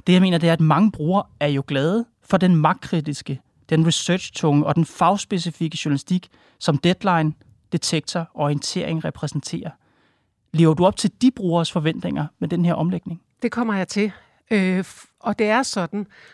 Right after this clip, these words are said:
Speaker 2: så forandringer i D R altid har givet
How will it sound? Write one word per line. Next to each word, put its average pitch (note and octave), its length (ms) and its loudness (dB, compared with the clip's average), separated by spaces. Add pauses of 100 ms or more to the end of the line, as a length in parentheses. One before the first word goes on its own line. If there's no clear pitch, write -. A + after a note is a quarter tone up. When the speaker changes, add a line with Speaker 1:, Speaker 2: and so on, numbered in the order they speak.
Speaker 2:
så - 160 -4
forandringer A3 840 -4 (140)
i G#3 100 -4
D - 120 -8 (220)
R E3+ 180 -4 (380)
altid - 540 -6
har - 240 -8
givet F#3 400 -2